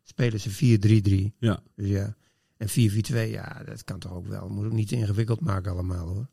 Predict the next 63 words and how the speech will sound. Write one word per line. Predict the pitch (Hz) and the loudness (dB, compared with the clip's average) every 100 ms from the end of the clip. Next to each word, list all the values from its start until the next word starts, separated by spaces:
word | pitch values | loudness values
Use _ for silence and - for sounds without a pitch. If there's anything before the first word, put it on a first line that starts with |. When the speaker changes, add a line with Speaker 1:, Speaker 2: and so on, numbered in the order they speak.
| _ - | _ 0
Speaker 2:
Een | 160 | 4
week | 185 | 8
niet, | 165 160 | 8 6
een | 135 113 | 4 4
podcast | 139 - 123 | 0 2 2
geleden, | - 127 151 117 104 107 | 4 4 4 4 4 4
we, | 110 | 0
we, | 107 | 2
vond | 120 110 | 0 2
je | 131 | 4
het | 131 | 4
allemaal | 135 147 | 2 2
nogal | 143 143 135 | 2 4 2
ingewikkeld | 135 139 196 131 | 2 4 4 4
Speaker 1:
Ik, | |
Speaker 2:
toen | 135 135 | 6 6
er | |
Speaker 1:
nee, | 127 180 | 8 6
Speaker 2:
Wormoed, | 165 131 - | 8 6 8
eh, | 120 110 107 | 6 8 6
met | 110 | 6
Speaker 1:
dat, | 165 | 6
Speaker 2:
zijn | 113 | 4
spelprincipes | 95 113 117 - 113 - | 4 4 6 6 4 2
Speaker 1:
nee, | |
Speaker 2:
kwam? | 107 95 | 2 2
Speaker 1:
ik | 95 | 0
heb | 165 | -2
het | 190 | 0
niet | 165 196 | -2 0
over, | 190 175 185 | -4 -4 -6
eh, | - - 180 | -8 -8 -4
de, | 180 196 | -4 -2
de | 135 | -2
systemen, | - 147 214 202 127 | 0 0 0 -2 -2
hoe | 113 | 0
Speaker 2:
Ja, | 113 | 6
Speaker 1:
het | 113 | 6
Speaker 2:
oké. | 110 | 6
Speaker 1:
gespeeld | 101 87 107 92 | 4 2 -6 -8
wordt. | 95 110 | -6 2
Speaker 2:
Ja, | |
Speaker 1:
Nee, | 101 | 2
Speaker 2:
oké. | 107 85 - _ | 4 0 -2 _
Speaker 1:
die | - | -2
spelprincipes | 101 - 185 185 123 127 98 101 | 0 4 2 4 2 2 -2 -4
allemaal. | 90 87 87 87 87 | -4 -4 -4 -6 -4
Ja, | 180 117 90 _ _ | -2 0 -2 _ _
nee, | - 131 | -2 0
dat | 156 | 0
zeg | 156 156 | 0 0
je, | 123 | 4
je | |
moet | 135 135 | 2 2
we-, | 123 - | -2 0
hoe | 120 131 | 4 6
je, | 113 104 - | 6 2 0
je | 123 | 2
moet | 120 110 | 4 4
zien, | - 120 - | 4 4 4
je | 120 | 4
moet | 135 120 | 6 6
weten | 139 127 117 | 4 4 0